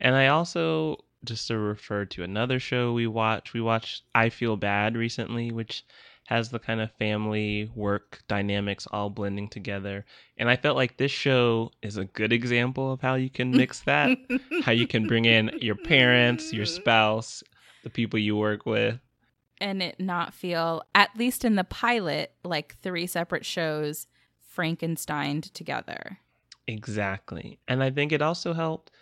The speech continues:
Speaker 1: that this is a small cast and they kept it focused on these core characters without trying to introduce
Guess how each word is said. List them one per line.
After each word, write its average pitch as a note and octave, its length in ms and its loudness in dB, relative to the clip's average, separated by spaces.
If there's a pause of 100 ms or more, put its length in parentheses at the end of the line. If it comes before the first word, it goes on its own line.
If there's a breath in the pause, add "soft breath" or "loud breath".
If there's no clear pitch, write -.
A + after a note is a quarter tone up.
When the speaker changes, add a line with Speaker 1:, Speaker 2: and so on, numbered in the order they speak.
Speaker 1:
that G#2+ 240 -2
this A#2+ 180 -2
is A#2+ 100 -4
a G#2 120 0
small G#2 560 -2
cast A#2 840 -4
and G#2+ 180 -4
they G#2 120 -2
kept - 400 -4
it A#2+ 160 0 (420)
focused A2+ 600 -2
on G#2+ 220 -4
these G2+ 360 -6 (160)
core G#2+ 360 -2
characters G2+ 760 -8
without G#2 300 -6
trying G#2 260 -4
to G#2 120 -4
introduce A2 640 -6